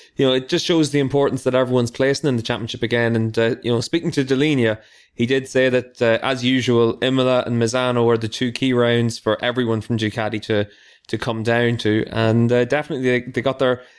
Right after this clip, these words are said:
fifty points and a stock thousand victory. So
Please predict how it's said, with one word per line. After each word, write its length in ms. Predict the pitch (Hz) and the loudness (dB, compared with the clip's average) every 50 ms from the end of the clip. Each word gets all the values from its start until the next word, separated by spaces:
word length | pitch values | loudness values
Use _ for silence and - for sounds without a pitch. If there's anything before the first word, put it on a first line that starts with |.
| _ _ _ | _ _ _
fifty 300 | - - 160 151 - 156 | -4 -4 -4 -2 -2 -4
points 440 | - - 151 151 156 156 147 - - | -2 0 0 2 2 0 -2 -4 -6
and 180 | - 135 139 147 | -6 -4 -2 -2
a 40 | 135 | -4
stock 320 | - - 135 131 131 - | -2 -2 -2 -2 -2 0
thousand 340 | 135 127 131 139 135 135 127 | 0 2 2 2 0 -2 -2
victory. 380 | 113 110 110 - - 120 123 120 | -2 -2 -4 -2 -2 -2 -2 -2
So 520 | - - - 113 113 113 113 - - | -4 -2 0 2 4 4 2 0 -2